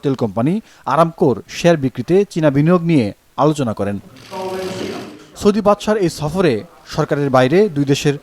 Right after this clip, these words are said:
কোম্পানিগুলো নিজেদের মধ্যে আরও একুশটি চুক্তি সম্পন্ন করেছে, যার মধ্যে তেল খনি উন্নয়ন, পেট্রোকেমিক্যাল এবং নবায়নযোগ্য জ্বালানিতে বিনিয়োগ সহযোগিতা রয়েছে। দুই বছর আগে উচ্চাকাঙ্ক্ষী একটি অর্থনৈতিক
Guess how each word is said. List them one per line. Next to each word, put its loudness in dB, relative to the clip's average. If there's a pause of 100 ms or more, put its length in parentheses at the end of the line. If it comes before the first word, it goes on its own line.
(300)
কোম্পানিগুলো 2 (400)
নিজেদের 2
মধ্যে 0 (160)
আরও 6 (100)
একুশটি 0 (340)
চুক্তি -6
সম্পন্ন 0
করেছে, 0 (440)
যার 4
মধ্যে 2 (420)
তেল 2
খনি 0
উন্নয়ন, 2 (400)
পেট্রোকেমিক্যাল 0 (120)
এবং 2 (400)
নবায়নযোগ্য 2 (100)
জ্বালানিতে 0 (460)
বিনিয়োগ 4
সহযোগিতা 0
রয়েছে। -2 (1500)
দুই 4
বছর 0 (100)
আগে 2 (380)
উচ্চাকাঙ্ক্ষী -2
একটি -2 (420)
অর্থনৈতিক 0